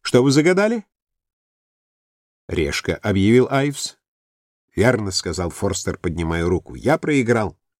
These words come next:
Мы забыли выработать план, чтобы выигравший мог скрыться. Предлагаю вам, когда подойдет лакей,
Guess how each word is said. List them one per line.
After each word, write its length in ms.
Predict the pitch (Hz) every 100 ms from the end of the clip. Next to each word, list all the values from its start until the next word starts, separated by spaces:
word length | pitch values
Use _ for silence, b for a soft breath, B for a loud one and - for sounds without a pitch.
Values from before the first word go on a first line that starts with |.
| b b b b b
Мы 200 | 80 143
забыли 420 | 147 170 214 233
выработать 680 | 190 170 220 196 196 185 -
план, 400 | 139 175 220 151
чтобы 460 | - - 135 127
выигравший 800 | 107 131 214 190 175 175 - 160
мог 280 | 127 123 151
скрыться. 680 | - - 123 143 - - 80 _ _ _ _ _ _ _ b b b
Предлагаю 500 | 127 127 139 147 139
вам, 300 | 143 135 - -
когда 340 | 123 117 120
подойдет 480 | 117 110 110 113 -
лакей, 480 | 110 - 247 214